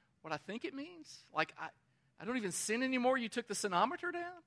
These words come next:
He said, "No, that's in the kitchen. We're using it as a fan." Um, "Oh, good, you laughed. Oh, bless you, bless you, bless you, bless you, bless you, bless you, bless you." The problem with sin is that I see yours a lot easier than I see mine. I,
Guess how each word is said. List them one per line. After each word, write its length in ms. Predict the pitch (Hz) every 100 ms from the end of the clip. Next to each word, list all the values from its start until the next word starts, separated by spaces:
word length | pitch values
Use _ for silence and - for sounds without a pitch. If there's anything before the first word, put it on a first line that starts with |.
| _ _ _ _
He 80 | 196
said, 200 | - 196
"No, 320 | 208 262 269
that's 240 | 262 269
in 80 | 254
the 80 | 208
kitchen. 380 | - 269 - 175
We're 80 | 196
using 300 | 220 190 190
it 100 | 170
as 140 | 160
a 40 |
fan." 360 | 147 190 185 127 87 - - - -
Um, 420 | 196 196 190 180 156 - - - - -
"Oh, 260 | 311 339
good, 360 | 233 349 370 240
you 100 | 262
laughed. 320 | 254 214 180 233
Oh, 380 | 233 220 190
bless 340 | 165 170 170 -
you, 80 | 147
bless 280 | 147 139
you, 60 | 120
bless 220 | 101 -
you, 60 | -
bless 140 | - -
you, 80 | _
bless 140 | -
you, 40 | -
bless 140 | -
you, 40 | -
bless 200 | - -
you." 40 | - - _ - _ _ _ _ _ _ _ _ _ _ _ _ _ - _
The 60 | 220
problem 460 | - 359 359 359 311
with 120 | 302
sin 380 | - 233 196 190
is 140 | 175
that 120 | 202
I 140 | 202 294
see 320 | - 294 277
yours 420 | 220 277 247 190
a 40 |
lot 200 | 190 202
easier 260 | 208 202 190
than 100 | 175
I 100 | 165
see 200 | 160 175
mine. 280 | 160 147 113 - _ _ _ _ _ _
I, 100 | -